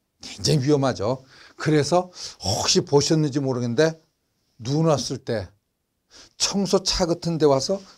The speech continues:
부삽으로, 삽으로 뭘 자꾸 뿌립니다. 뭘 뿌리죠?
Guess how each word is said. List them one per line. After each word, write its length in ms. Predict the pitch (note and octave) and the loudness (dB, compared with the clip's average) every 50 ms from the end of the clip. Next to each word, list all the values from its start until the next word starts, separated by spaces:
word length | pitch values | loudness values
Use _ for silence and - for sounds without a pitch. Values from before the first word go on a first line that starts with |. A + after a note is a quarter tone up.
| _ - | _ -12
부삽으로, 640 | - C#3+ D3 - E3 D3+ D3 D3+ D3+ E3+ G3 F#3+ - _ _ _ | -8 -6 -4 0 0 0 0 2 0 0 0 -2 -6 _ _ _
삽으로 460 | - - - - G3+ D#3+ F3 F3 F3 | -10 -6 -2 0 0 2 2 0 0
뭘 260 | D3+ C3 C#3+ F3 F3+ F3 | 0 0 0 -2 -2 -2
자꾸 420 | - - - - - - E3+ E3 | -8 -8 -8 -10 -10 -10 -12 -10
뿌립니다. 540 | - F#3 F#3+ F#3 F#3 F3 D3+ B2+ - - - _ _ _ _ _ _ _ _ _ - | -10 -10 -8 -8 -8 -8 -10 -12 -14 -16 -20 _ _ _ _ _ _ _ _ _ -8
뭘 300 | - B2 D3 D3+ D3+ D3+ | -2 0 2 0 0 -2
뿌리죠? 440 | - D#3 C3 B2 G#2+ D#3 E3 E3 | -6 -8 -6 -4 -4 -4 -6 -6